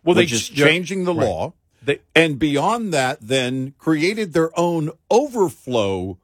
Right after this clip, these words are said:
Speaker 2: clause, which doesn't exist in the whole detention thing.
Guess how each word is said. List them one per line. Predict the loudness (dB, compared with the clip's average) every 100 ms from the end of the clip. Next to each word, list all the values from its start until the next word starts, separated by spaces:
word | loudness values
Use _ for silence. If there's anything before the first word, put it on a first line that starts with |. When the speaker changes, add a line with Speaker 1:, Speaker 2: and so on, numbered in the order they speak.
| _ -12
Speaker 2:
clause, | -2 2 2 2 -2 -4 -6 -10 -16 _ _ _ _ _ _ 4
which | 4 2 4
doesn't | 6 4 -2
exist | -4 -6 0 4 4 0 -14 -16 _ _ _ _ _ _ _ _ _ _ _ _ _ _ _ _ _ _ _ _ 4
in | 4
the | 4
whole | 0
detention | 0 -4 -2 -2 -2 -6
thing. | -6 -10 -10